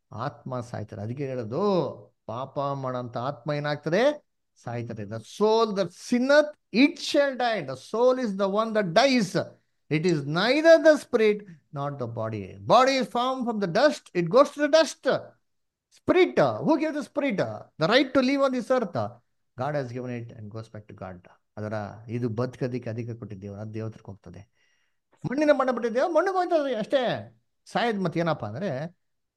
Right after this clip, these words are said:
ಆತ್ಮ. ಅದಕ್ಕೆ ಹೇಳೋದು ಪಾಪ ಮಾಡೋಂಥ ಆತ್ಮ ಏನಾಗ್ತದೆ? ಸಾಯ್ತಾರೆ ಅಂತ ಎಸೇಕಿಯೇಲ್ ಹದಿನೆಂಟು ನಾಲ್ಕಲ್ಲೇ ಮಾಡೋದು ಬಹು ಸ್ಪಷ್ಟವಾಗಿ ಹೇಳೋದು. ಅದಕ್ಕೆ ನೋಡ್ಬೇಕಾದ್ರೆ ಕರ್ತನಲ್ಲಿ ಪ್ರೀತಿಸುಗಳೇ, ಮನುಷ್ಯ ನೋಡಿ ಇವಾಗ ಸಾಯೋ ತನಕ ಏನಾಗಿರ್ತಾರೆ, ಒಂದು ವ್ಯಾಲ್ಯೂ ಇರ್ತದ್ರಿ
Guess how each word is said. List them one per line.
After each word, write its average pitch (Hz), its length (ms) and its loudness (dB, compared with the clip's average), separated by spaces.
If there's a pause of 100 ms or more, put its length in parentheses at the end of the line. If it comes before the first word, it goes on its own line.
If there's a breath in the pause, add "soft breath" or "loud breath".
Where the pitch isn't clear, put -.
ಆತ್ಮ. 120 340 -8
ಅದಕ್ಕೆ 135 300 -8
ಹೇಳೋದು 120 520 -6
ಪಾಪ 143 280 -6
ಮಾಡೋಂಥ 139 540 -6
ಆತ್ಮ 156 300 -4
ಏನಾಗ್ತದೆ? 190 760 2 (440)
ಸಾಯ್ತಾರೆ 123 400 -4
ಅಂತ 120 140 -8
ಎಸೇಕಿಯೇಲ್ 123 500 -6
ಹದಿನೆಂಟು 110 520 -8
ನಾಲ್ಕಲ್ಲೇ 107 520 -8
ಮಾಡೋದು 117 220 -4
ಬಹು 110 180 -8
ಸ್ಪಷ್ಟವಾಗಿ 110 380 -14
ಹೇಳೋದು. 107 160 -8
ಅದಕ್ಕೆ 143 180 -4
ನೋಡ್ಬೇಕಾದ್ರೆ 131 400 -4
ಕರ್ತನಲ್ಲಿ 131 360 -6
ಪ್ರೀತಿಸುಗಳೇ, 123 760 -8 (300 soft breath)
ಮನುಷ್ಯ 180 260 0 (720)
ನೋಡಿ 156 140 4
ಇವಾಗ 120 300 -2
ಸಾಯೋ 165 380 0
ತನಕ 160 240 -4
ಏನಾಗಿರ್ತಾರೆ, 139 460 -6
ಒಂದು 113 180 -6
ವ್ಯಾಲ್ಯೂ 123 260 -2
ಇರ್ತದ್ರಿ 104 420 -10